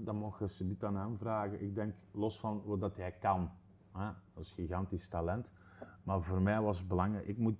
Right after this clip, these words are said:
ik moet vrienden zijn met mensen met wie dat ik werk.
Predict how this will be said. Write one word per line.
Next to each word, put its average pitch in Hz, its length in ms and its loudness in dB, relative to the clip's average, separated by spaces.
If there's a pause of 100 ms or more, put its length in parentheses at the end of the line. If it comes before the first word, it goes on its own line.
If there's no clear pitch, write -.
(140)
ik 104 160 -2
moet 107 160 4 (240)
vrienden 95 480 2
zijn 82 280 0
met 82 140 0
mensen 85 300 -2
met 82 100 2
wie 82 80 2
dat 80 100 -2
ik - 100 -18
werk. 78 260 -4